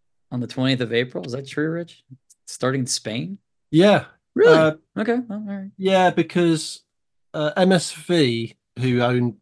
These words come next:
Speaker 2: quite a few of the premier tracks in the U K, Brands, Alton, Donington Park, I'm pretty sure they bought the Navarra facility.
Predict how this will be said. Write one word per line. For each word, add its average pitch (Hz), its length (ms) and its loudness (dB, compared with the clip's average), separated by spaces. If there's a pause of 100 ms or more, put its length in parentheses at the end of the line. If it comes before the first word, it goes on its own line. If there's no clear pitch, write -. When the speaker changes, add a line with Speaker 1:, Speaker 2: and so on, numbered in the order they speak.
(120)
Speaker 2:
quite 127 220 -2
a 123 60 -8
few 127 200 -2
of 107 100 -6
the 117 100 -8
premier 120 340 -2
tracks - 300 -8
in 123 60 -4
the 117 80 -4
U - 40 -10
K, 117 140 -6
Brands, 117 520 -4
Alton, 113 840 -6 (120)
Donington 117 460 -6
Park, 117 500 -8 (640)
I'm 123 80 -8
pretty 160 260 -4
sure 143 240 0
they 135 200 2
bought 131 560 0
the 113 300 -4
Navarra 113 680 -4 (100)
facility. 110 800 -10